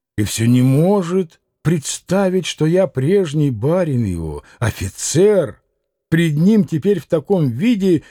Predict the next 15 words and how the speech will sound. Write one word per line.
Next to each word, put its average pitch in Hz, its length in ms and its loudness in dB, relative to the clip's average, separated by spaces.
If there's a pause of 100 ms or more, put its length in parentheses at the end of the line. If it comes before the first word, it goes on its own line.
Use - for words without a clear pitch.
и 120 100 0
в 104 40 -2
такой 104 400 -2
одежде. 92 760 -4 (640)
Заплакал 101 840 -4
даже. 85 580 -8 (1080)
«Чего 185 240 2
же 170 120 0
ты 175 140 -2
плачешь?» — 156 580 -2
говорю 131 300 0
ему. 139 580 0 (380)
«Незабвенный 180 1080 2
ты 185 180 -6
человек, 170 680 0